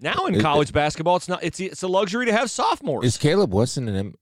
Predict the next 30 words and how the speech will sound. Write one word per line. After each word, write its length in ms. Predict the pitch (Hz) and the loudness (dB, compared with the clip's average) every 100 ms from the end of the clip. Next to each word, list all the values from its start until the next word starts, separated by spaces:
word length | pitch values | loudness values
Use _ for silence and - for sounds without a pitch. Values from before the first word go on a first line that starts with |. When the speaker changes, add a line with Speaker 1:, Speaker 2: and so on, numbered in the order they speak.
| - | -18
Speaker 2:
he's 140 | - | -10
not 80 | - | -8
an 60 | 78 | -8
N 80 | 78 | -8
B 120 | 76 95 | -6 -8
A 40 | |
player, 180 | - - | -8 -6
Speaker 1:
I 80 | 151 | -2
Speaker 2:
is 40 | |
Speaker 1:
don't 140 | 220 208 | 0 0
Speaker 2:
he? 40 | |
Speaker 1:
think, 180 | 156 175 | -2 -4
and 100 | 147 | -4
look, 160 | 139 - | -4 -4
Keith's 320 | - 185 - | -6 -6 -6
gonna 180 | 147 123 | -8 -4
get 120 | 113 | -4
really 280 | 107 127 127 | -4 -4 -4
mad 460 | 117 101 95 95 87 | -6 -6 -6 -8 -12
'cause 400 | 104 85 - - | -14 -12 -14 -18
Keith 240 | - 113 - | -12 -12 -8
watches 420 | 107 104 - - | -6 -6 -8 -14
Twitter, 360 | - 104 90 85 | -10 -10 -10 -12
and 100 | 82 | -16
I, 60 | - _ _ _ _ _ _ - | -20 _ _ _ _ _ _ -20
I, 260 | - - - _ _ _ _ _ | -16 -16 -16 _ _ _ _ _
Caleb 340 | - 180 247 170 | -6 -2 0 0
Wesson, 360 | 175 196 160 131 | -2 -2 -6 -6
to 100 | 123 | -6
me, 420 | 143 131 104 | -4 -4 -6